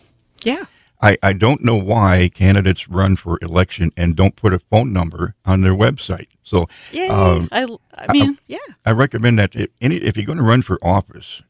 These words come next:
Speaker 2: don't, you know, if you're gonna, you say, "Vote for me," put your phone number <laughs> on
Speaker 1: Yeah,
Speaker 2: your,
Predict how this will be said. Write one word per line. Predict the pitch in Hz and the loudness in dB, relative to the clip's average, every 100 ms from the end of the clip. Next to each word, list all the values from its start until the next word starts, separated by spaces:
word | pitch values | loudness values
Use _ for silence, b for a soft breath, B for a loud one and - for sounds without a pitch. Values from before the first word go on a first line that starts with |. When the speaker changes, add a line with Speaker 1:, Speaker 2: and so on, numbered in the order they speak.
| _ _ 95 | _ _ -4
Speaker 2:
don't, | 120 127 - _ - | -2 -2 -6 _ -4
you | 110 | -2
know, | 87 - | -2 -6
if | - 92 | -10 -8
you're | 98 | -2
gonna, | 117 - - | -2 -2 -8
you | - | -14
say, | 90 107 92 - _ _ _ - | -4 0 2 0 _ _ _ -10
"Vote | 80 110 - | -2 0 -2
for | 90 | -6
me," | 85 101 76 - _ _ _ _ | -2 -2 -4 -14 _ _ _ _
put | - 180 | -2 -2
your | 151 | -4
phone | - 131 175 | 0 2 2
number | 117 98 92 101 - - | 0 0 -2 -2 -6 -6
<laughs> | - _ - | -20 _ -6
on | - | -4
Speaker 1:
Yeah, | |
Speaker 2:
your, | 220 | 0